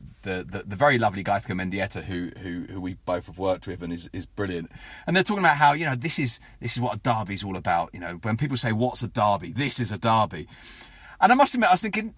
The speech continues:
"It's not really a derby. It's nothing to do with it being a derby. It's to do with it being Mateo Loth." <laughs> It's, it's, I mean, this is, this is genuinely one of those moments. And, and forgive me if I'm laughing because, you know, it,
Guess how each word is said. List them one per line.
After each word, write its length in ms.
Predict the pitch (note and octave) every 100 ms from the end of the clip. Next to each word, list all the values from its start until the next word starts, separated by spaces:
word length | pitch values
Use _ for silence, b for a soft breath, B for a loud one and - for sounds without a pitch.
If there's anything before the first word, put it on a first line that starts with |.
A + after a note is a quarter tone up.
| -
"It's 140 | C4+
not 160 | A4+ E4+
really 280 | A3+ G#3 F3
a 80 | C3+
derby. 420 | A#2+ G#2 F#2 G#2
It's 100 | D3+
nothing 240 | G4 A#3
to 60 | D#3+
do 140 | D#3+
with 140 | F#3+ C#3
it 100 | G#2+
being 140 | A#2+
a 60 | A2
derby. 340 | A#2 G#2 G#2
It's 120 | B2 E3+
to 80 |
do 140 | D#3 A3+
with 120 | F#3
it 80 | C3
being 140 | D3
Mateo 340 | C#3+ - D3 A#2+
Loth." 440 | A2 G#2+ - - -
<laughs> 140 | -
It's, 240 | - - -
it's, 600 | - - - A#2 - -
I 60 | E4+
mean, 120 | G#3+
this 140 | A3
is, 80 | E4+ B B -
this 140 | B3
is 140 | C4+
genuinely 500 | - A3 G#3+ G#3 F#3+
one 160 | E3+ E3
of 60 | E3
those 260 | D3+ C#3+
moments. 400 | D3 D3 C3+ A2
And, 140 | C#3+ C#3
and 160 | D#3+
forgive 240 | A3 A#3+ G#3+
me 80 | E3
if 100 | B2+
I'm 120 | B2
laughing 340 | C3 B2+ B2
because, 300 | A#2 A#2+ B2
you 80 | C#3
know, 80 | A2
it, 240 | A#2+ C#3+